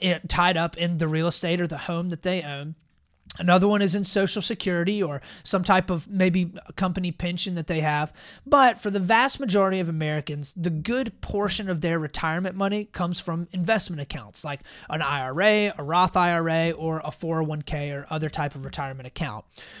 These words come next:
Well, for those people that are using those retirement accounts, the majority of that money is invested in equity markets.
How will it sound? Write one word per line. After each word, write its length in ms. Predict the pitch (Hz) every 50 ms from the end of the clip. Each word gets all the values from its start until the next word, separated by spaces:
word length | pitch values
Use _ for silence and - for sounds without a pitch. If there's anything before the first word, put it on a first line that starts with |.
| - -
Well, 260 | 202 220 220 208 208
for 180 | - - 214 208
those 180 | 240 285 240
people 480 | - - 233 202 - 185 175 180 185 - -
that 280 | 185 180 185 175 160 -
are 280 | 160 170 175 160 151 -
using 500 | 170 165 160 175 208 226 196 202 196 185
those 200 | 180 175 160 -
retirement 480 | 170 151 - 180 165 156 151 147 143 135
accounts, 540 | 127 - - 202 202 160 151 - - - - - - - _ _ -
the 60 | 196
majority 400 | 202 185 160 202 202 202 202 214
of 80 | 202 196
that 180 | 220 214 196
money 220 | 165 160 156 165 170
is 100 | 160 175
invested 420 | 170 143 160 156 151 - - 160
in 140 | 151 160 -
equity 360 | - 185 180 - 175 147 139
markets. 520 | 131 135 117 107 - - - - - -